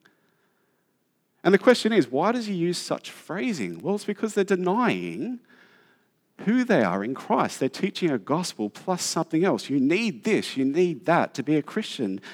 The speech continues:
No, Paul reminds them again and again and again, the pathway to joy is knowing who you are in Christ, sanctified, made pure by his blood.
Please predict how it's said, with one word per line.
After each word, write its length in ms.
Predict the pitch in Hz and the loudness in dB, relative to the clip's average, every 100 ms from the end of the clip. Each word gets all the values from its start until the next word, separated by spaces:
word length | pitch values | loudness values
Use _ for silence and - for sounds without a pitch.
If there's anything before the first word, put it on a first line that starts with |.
| - - | -20 -10
No, 340 | 165 226 180 165 | 0 2 2 0
Paul 340 | - 202 196 | -2 -4 0
reminds 500 | 175 147 151 180 - | 0 2 2 0 2
them 80 | 127 | 0
again 300 | 107 147 180 | 0 0 0
and 120 | 185 | 0
again 320 | 185 123 123 | 0 -2 -2
and 100 | 156 | -2
again, 640 | 170 - - - 220 247 - _ _ _ _ _ _ _ _ | -2 -4 -10 -10 -10 -10 -14 _ _ _ _ _ _ _ _
the 80 | - | -8
pathway 420 | - 220 247 294 | -2 -2 -2 -2
to 100 | 123 | -2
joy 520 | 98 160 104 87 120 - - _ _ | -4 -4 -2 -4 -6 -12 -20 _ _
is 200 | - 131 | -10 -8
knowing 460 | 147 185 269 214 165 | -6 -2 -2 -2 -2
who 120 | 208 | -2
you 180 | 196 185 | -2 0
are 160 | 180 | 0
in 60 | 180 | 0
Christ, 400 | - 185 175 - | 0 -2 0 -4
sanctified, 540 | 147 151 147 107 101 | -6 -6 -6 -4 -2
made 240 | 120 123 - | 0 -2 -4
pure 260 | - 131 | -4 -2
by 220 | 117 113 | -2 -4
his 240 | 107 107 - | -6 -10 -14
blood. 340 | - - 85 | -12 -10 -10